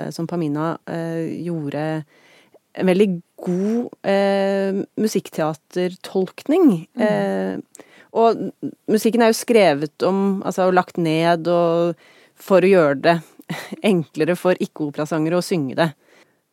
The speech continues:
Speaker 1: Men så sy-, <laughs> får jeg litt sånn vondt av at jeg sitter der og tenker at, ja, men de synger jo ikke bra nok.
Speaker 2: Mm.
Speaker 1: Jeg får vondt av at jeg sitter og tenker om flinke folk at de ikke er flinke.
Speaker 2: Ja.
Speaker 1: Eh, fordi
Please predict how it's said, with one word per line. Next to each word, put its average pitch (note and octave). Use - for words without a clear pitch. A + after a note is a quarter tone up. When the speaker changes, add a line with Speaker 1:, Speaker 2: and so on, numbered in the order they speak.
Speaker 1:
Men C#4+
så D#4+
sy-, -
<laughs> -
får C4
jeg C4
litt C4
sånn C#4
vondt F#3+
av A#4+
at -
jeg F4
sitter A3+
der G#3+
og A3
tenker G#3
at, F#3+
ja, G3+
men G3
de G3+
synger E3+
jo E3
ikke F#3+
bra D#3
nok. -
Speaker 2:
Mm. F#3
Speaker 1:
Jeg -
får B3+
vondt A#3
av G3+
at G3+
jeg B3+
sitter G3+
og -
tenker A3
om F#3+
flinke G3
folk F#3
at A3+
de A#3+
ikke G#3
er -
flinke. C#4
Speaker 2:
Ja. -
Speaker 1:
Eh, B3+
fordi G3+